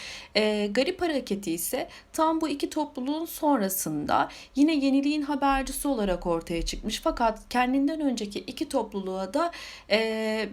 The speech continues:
bir nevi meydan okuyarak ortaya çıkmıştır. Garipçileri sıradan insanların sorunlarını anlattığı için, günlük kelimeleri şiire soktuğu için, e, basit yani bob stil, e, tırnak içinde söyleyeceğimiz ifadeyle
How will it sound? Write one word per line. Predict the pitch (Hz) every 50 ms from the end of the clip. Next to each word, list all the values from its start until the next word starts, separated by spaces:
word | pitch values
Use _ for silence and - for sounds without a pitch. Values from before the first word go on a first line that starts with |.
| 202
bir | - 285 330 311
nevi | 247 196 202 254 311 330
meydan | 302 294 294 277 277 262 226
okuyarak | 202 175 190 - - 160 - 175 165 - -
ortaya | 160 160 160 - 165 156
çıkmıştır. | 160 - - - - - 185 202 202 202 - 311 339 - - - - - - - - -
Garipçileri | 226 269 277 330 320 - - 349 339 339 330 277 277 285 294 - - - - - - - -
sıradan | - - 262 269 262 311 330
insanların | 349 339 320 - 302 277 262 247 247 240 240
sorunlarını | 240 240 - 254 247 247 247 254 254 254 269 -
anlattığı | - 240 247 254 254 247 247 247 - - 311 349
için, | 349 294 - - - 180 190 202 202 - - - -
günlük | - 208 233 262 - 277 -
kelimeleri | - - 320 285 285 262 247 226 202 196 196 185
şiire | - - - 196 196 226 277 277
soktuğu | 277 - 277 262 254 254 - - 320
için, | 302 302 285 285 - - 240 285 285 - - - - - - - -
e, | - 208 208 208 208 202
basit | 220 285 277 - 370 370 - - - - -
yani | 262 269 269 262 247 247 285 269 277
bob | 294 302 339 -
stil, | - - - - - 196 175 185 196 - - - - -
e, | 196 202 202 202 202 208 202
tırnak | 202 285 285 294 285 285
içinde | - - 285 262 254 262
söyleyeceğimiz | 262 - 262 254 254 247 254 240 - 262 269 269 269 262
ifadeyle | 240 208 - 220 202 185 180 180 175 180 190 226 302 339